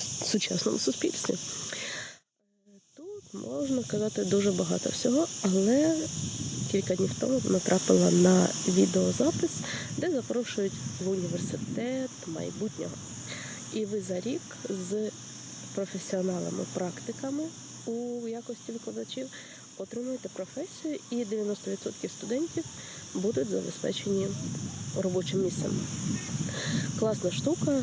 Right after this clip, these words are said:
ну, насправді це має місце бути.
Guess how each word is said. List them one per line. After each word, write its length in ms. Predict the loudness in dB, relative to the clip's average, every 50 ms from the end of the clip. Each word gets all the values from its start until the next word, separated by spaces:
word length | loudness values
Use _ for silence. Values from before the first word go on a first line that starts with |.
| 0 0 0
ну, 100 | 2 4
насправді 840 | 2 2 0 0 0 0 2 2 4 4 4 6 6 4 4 2 2 0 -2 0 0 0 0 0 0 0 0 0 0 -2 -2 -2 -2 -2 -2 -2 -4 -2 0 0 0 0 0 0 2
це 100 | 2 4
має 320 | 4 4 4 4 4 4
місце 300 | 2 0 -2 -2 -2 -2
бути. 420 | -2 -2 -2 -4 -2 0 2 2